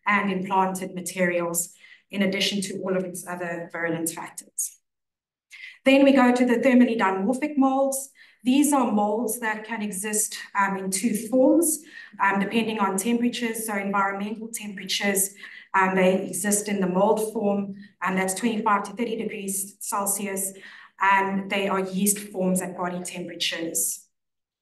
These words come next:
There are seven genera of thermally dimorphic molds, and four of them are endemic in South Africa.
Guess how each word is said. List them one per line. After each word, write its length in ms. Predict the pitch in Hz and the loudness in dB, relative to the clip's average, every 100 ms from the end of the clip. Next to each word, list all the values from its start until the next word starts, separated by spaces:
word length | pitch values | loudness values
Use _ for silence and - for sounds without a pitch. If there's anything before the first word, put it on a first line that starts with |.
| _ _ _ _ _ _ - - _ | _ _ _ _ _ _ -20 -20 _
There 260 | 254 247 247 | 6 8 8
are 140 | 226 | 6
seven 640 | 226 233 302 302 311 294 - | 4 6 6 8 8 6 4
genera 720 | - 226 233 220 214 208 202 | 2 2 4 4 4 2 0
of 160 | 202 - | -2 -4
thermally 300 | 214 214 202 | -4 -2 0
dimorphic 600 | 190 190 185 - - 185 | -2 -2 -4 -4 -12 -4
molds, 460 | 202 285 381 - | 0 2 0 -4
and 160 | 214 208 | -4 -6
four 280 | - 262 254 | 0 2 4
of 80 | 233 | 2
them 160 | 214 | 0
are 100 | 196 | 0
endemic 500 | 196 185 208 233 214 | 0 -2 2 2 0
in 120 | 208 | -4
South 400 | 185 - 190 180 - | -2 0 -2 -2 -6
Africa. 600 | 208 254 247 269 294 | -6 -6 -4 0 0